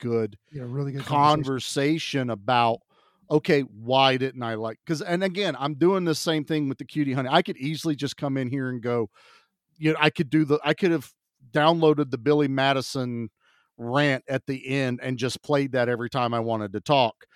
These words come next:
Speaker 1: It's like everyone in this room is a hundred percent
Speaker 2: Dumber.
Speaker 1: dumber now
Speaker 2: <laughs>
Speaker 1: for
Speaker 2: Because I
Speaker 1: making me
Speaker 2: watched this
Speaker 1: watch
Speaker 2: movie.
Speaker 1: this. Exact-, I could have done that. I could have took the low road,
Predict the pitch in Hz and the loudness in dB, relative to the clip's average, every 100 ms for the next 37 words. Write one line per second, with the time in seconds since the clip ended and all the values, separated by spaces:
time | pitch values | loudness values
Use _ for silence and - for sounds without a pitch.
0 | _ 123 123 135 131 135 139 131 127 120 | _ -6 0 0 0 0 2 2 0 0
1 | 113 131 131 120 120 110 101 - 113 127 | -2 -2 0 -2 -2 -6 -6 -8 -6 -4
2 | 113 110 202 180 160 135 123 113 110 107 | -6 0 2 2 4 2 2 -2 -2 -2
3 | 107 95 _ _ _ - 151 127 139 147 | -4 -6 _ _ _ -2 0 2 0 0
4 | 131 127 117 117 117 151 123 - - 147 | 0 0 2 0 0 -6 -8 -10 -4 -4
5 | 135 143 160 151 160 - 262 233 151 135 | 0 4 4 6 0 2 0 0 0 -2
6 | 107 117 185 185 190 - 156 139 143 139 | -2 -2 0 2 0 0 2 6 4 4
7 | 123 117 110 107 | 2 0 0 -2